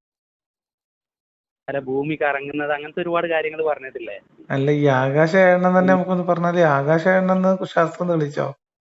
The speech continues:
Speaker 2: ശാസ്ത്രം ആകാശം തന്നെ ഇതുവരെ
Speaker 1: അല്ല.
Speaker 2: കണ്ടെത്തിയിട്ടില്ല എന്നാണ് ഞാൻ മനസ്സിലാക്കുന്നത്.
Speaker 1: ഖുറാനിൽ പറഞ്ഞ പല കാര്യങ്ങളും
Speaker 2: ഉം.
Speaker 1: പലതായിട്ട് തെളിയിക്കപ്പെട്ടിട്ടുണ്ടല്ലോ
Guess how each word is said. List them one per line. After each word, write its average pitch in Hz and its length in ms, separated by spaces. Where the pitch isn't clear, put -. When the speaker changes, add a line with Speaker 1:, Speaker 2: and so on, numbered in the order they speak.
Speaker 2:
ശാസ്ത്രം 135 420
ആകാശം 151 400
തന്നെ 190 200
ഇതുവരെ 185 220
Speaker 1:
അല്ല. 170 40
Speaker 2:
കണ്ടെത്തിയിട്ടില്ല 147 580
എന്നാണ് 147 280
ഞാൻ 147 160
മനസ്സിലാക്കുന്നത്. 139 600
Speaker 1:
ഖുറാനിൽ 151 400
പറഞ്ഞ 151 340
പല 151 260
കാര്യങ്ങളും 139 520
Speaker 2:
ഉം. 143 200
Speaker 1:
പലതായിട്ട് 151 460
തെളിയിക്കപ്പെട്ടിട്ടുണ്ടല്ലോ 151 1500